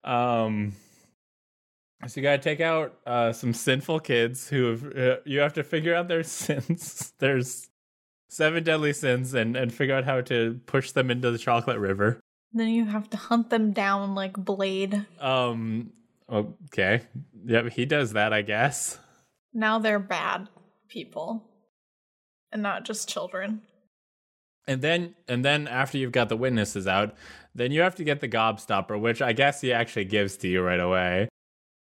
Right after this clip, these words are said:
Speaker 2: Yeah, so mission success.
Speaker 1: I was <laughs> gonna say. So actually, at that, after you take the other kids out, then you actually have to just make sure you don't fall prey to your own sins and, and don't
Speaker 2: So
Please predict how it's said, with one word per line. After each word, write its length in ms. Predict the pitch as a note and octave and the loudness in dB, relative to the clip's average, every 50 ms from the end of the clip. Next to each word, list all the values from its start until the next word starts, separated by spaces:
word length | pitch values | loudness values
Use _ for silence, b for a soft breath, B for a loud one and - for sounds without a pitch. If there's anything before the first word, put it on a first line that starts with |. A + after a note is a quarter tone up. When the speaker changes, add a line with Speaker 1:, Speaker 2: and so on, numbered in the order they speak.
| _ _ _ - | _ _ _ -6
Speaker 2:
Yeah, 260 | A#3 A#3 A3+ G#3+ G#3+ G#3+ | -2 0 0 0 0 -2
so 440 | G#3 - A3+ A3 A3 G#3+ - - - - | -2 0 0 0 0 -2 -6 -8 -10 -2
mission 340 | A#3 A#3 A#3 A#3 - A3+ G#3 | 0 2 2 2 2 0 -2
success. 640 | G3+ - G3 - - G#3+ G3+ G3+ G3 G3+ A3+ A3+ - | -2 -4 -6 -4 -2 0 0 2 2 0 0 0 2
Speaker 1:
I 60 | C#3+ | 2
was 240 | D3 E3 D3+ - - | 4 4 2 0 0
<laughs> 180 | - - D#3+ - | -2 -2 2 4
gonna 120 | B3+ F#3+ | 4 4
say. 580 | - - - - - F#3+ F3+ E3 - D3+ D3 - - - _ _ _ _ _ - | 4 0 -6 -2 0 0 0 0 0 -4 -6 -6 -10 -20 _ _ _ _ _ -8
So 160 | - G3 F#3+ | -4 0 2
actually, 460 | G3+ G#3 G#3+ - - G3 F#3 E3 - - - | 2 2 2 0 -2 -2 -2 -2 -2 -4 -4
at 160 | D#3 D3+ D3+ | -2 -2 0
that, 280 | G3 G#3+ F#3+ D#3 - D#3 C#3+ | 0 0 -2 -4 -8 -4 0
after 240 | D3+ E3 F3+ - B3 | 0 0 0 0 0
you 100 | A#3+ A#3 | -2 0
take 220 | G3 A#3+ A3 F#3+ | 0 0 -2 -2
the 120 | - F3+ D#3 | 0 0 0
other 180 | D3+ D3+ D3 | 0 0 -2
kids 320 | C#3+ - C#3+ B2+ A2+ A2+ A#2 | -2 0 -2 -2 0 0 2
out, 260 | A2 A2 A2 G#2+ B B B B B | 2 2 2 0 B B B B B
then 200 | C3+ D3+ F#3 G#3+ | 0 0 0 0
you 140 | A3+ A3+ G#3 | 0 0 0
actually 320 | F#3+ F#3+ F#3 - - F#3+ E3+ | 2 2 0 0 -2 0 0
have 160 | E3 E3 D#3 | 0 0 0
to 80 | D#3+ C#3+ | -2 -2
just 200 | C#3 C#3 B2+ C3+ | 0 -2 -2 0
make 240 | D3 C3+ C3 B2+ C3 | 0 2 2 2 0
sure 180 | - C#3+ C3 | 0 0 0
you 300 | A#2+ A2 G#2+ A2+ A#2+ B2 | 0 0 0 -2 0 2
don't 220 | C3 C3+ C#3 C3+ C3+ | 4 2 2 0 -2
fall 260 | - C#3+ C#3 C#3 C#3 | -2 0 0 0 0
prey 320 | C3+ - - C3 C3 C3 B2+ | -2 -2 0 2 2 2 0
to 120 | C3 - B2 | -2 -4 -2
your 220 | A#2 A2+ A2+ A2 | 0 2 2 2
own 180 | A2+ A2+ A#2 B2+ | 2 2 0 -2
sins 640 | C3 - D#3+ C#3+ C#3 C#3 D3 D3+ D#3 D3+ - - - _ _ _ _ _ _ _ _ _ | -4 -2 0 0 2 2 2 0 -2 -2 -4 -8 -10 _ _ _ _ _ _ _ _ _
and, 400 | - C#3+ A#2 A2+ A2 A2 A2+ - | 0 2 2 2 2 2 -2 -2
and 840 | B2+ B2 A2+ A2+ A2 G#2+ G#2+ A2 - - - - - C3 B2+ A#2+ | 0 2 2 2 2 0 -4 -6 -10 -14 -18 -16 -14 -12 -12 -4
don't 360 | G#2+ A#2+ A#2+ B2 B2+ A2 A2 - _ - | 0 2 2 2 2 -2 -6 -10 _ -10
Speaker 2:
So 500 | B3 - - C4 B3 A#3+ A#3 F3+ - - | -6 -2 0 0 2 2 0 -2 -6 -10